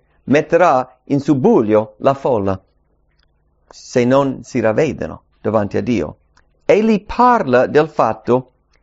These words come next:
che era stato annunciato da lui, dal Signore, che i giudei non avrebbero creduto nel Cristo. Io leggo da diciassette a ventuno.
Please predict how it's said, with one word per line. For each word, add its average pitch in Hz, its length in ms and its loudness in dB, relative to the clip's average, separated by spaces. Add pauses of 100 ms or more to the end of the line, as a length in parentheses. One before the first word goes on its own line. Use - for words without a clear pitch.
(340)
che - 340 0
era 156 240 2
stato 185 440 -2
annunciato 170 880 -2 (720)
da 131 180 0
lui, 113 500 0
dal 135 220 0
Signore, 139 600 0 (100)
che 165 160 4
i 165 300 -4
giudei 156 680 -2 (480)
non 147 220 2
avrebbero 147 520 2
creduto 147 600 -2
nel 120 280 0
Cristo. 107 580 -8 (600)
Io 151 180 2
leggo 143 280 2
da 117 260 0 (200)
diciassette 135 720 -2
a 127 80 0
ventuno. 101 560 -6